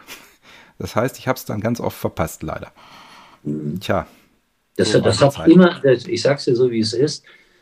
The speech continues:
Speaker 2: das hat immer einen bestimmten Grund und das ist jetzt auch eine schreckliche Wahrheit wahrscheinlich gleich für dich. Wenn du heute, nehmen wir die Sportschau als Beispiel, da wirst du es ja feststellen, dass die Bayern immer ganz zum Schluss kommen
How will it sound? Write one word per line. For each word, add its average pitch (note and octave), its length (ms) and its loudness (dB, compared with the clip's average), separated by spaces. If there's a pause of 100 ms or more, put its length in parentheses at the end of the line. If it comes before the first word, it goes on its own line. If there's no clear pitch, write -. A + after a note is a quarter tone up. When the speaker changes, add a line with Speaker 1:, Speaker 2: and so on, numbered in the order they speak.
(240)
Speaker 2:
das - 160 -8
hat C#3 120 0
immer E3 200 2
einen C3+ 140 -2
bestimmten C3 400 -2
Grund A2 340 4
und - 160 -8
das F#2 160 2
ist - 160 -4
jetzt G2+ 160 -4
auch G#2 140 0
eine F#2+ 100 -2
schreckliche G2+ 460 -2
Wahrheit G2+ 280 2
wahrscheinlich - 400 -6
gleich D#2+ 280 -6
für - 100 -10
dich. F#2+ 240 -6 (420)
Wenn A2 120 4
du A#2 100 8
heute, B2 480 4 (120)
nehmen A#2 160 -8
wir G#2+ 100 -10
die - 20 -6
Sportschau F#2 440 -6
als - 160 -20
Beispiel, F2+ 440 -6
da F2 80 -6
wirst F2+ 180 -6
du G#2 60 -2
es F2+ 140 -6
ja F2 80 -4
feststellen, F#2+ 520 -4 (460)
dass F2+ 120 -10
die G#2 100 -2
Bayern A#2+ 340 4
immer G#2+ 180 4
ganz G2 220 2
zum F#2 140 -6
Schluss - 300 -16
kommen - 160 -14